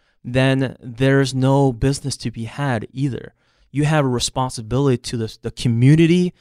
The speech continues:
that you're doing business in, as well as responsibility to your, you know, competitors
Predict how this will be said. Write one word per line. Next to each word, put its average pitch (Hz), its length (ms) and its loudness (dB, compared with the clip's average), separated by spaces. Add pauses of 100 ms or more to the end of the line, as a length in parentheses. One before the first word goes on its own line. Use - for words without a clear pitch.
(220)
that 113 500 -6
you're 117 260 -2
doing 123 280 -4
business 139 460 0
in, 175 300 -6 (200)
as 123 200 -2
well 139 140 2
as 123 100 -2
responsibility 127 960 -4 (300)
to - 160 -4
your, 117 640 -2 (720)
you 123 120 -8
know, - 140 -14
competitors 160 800 -2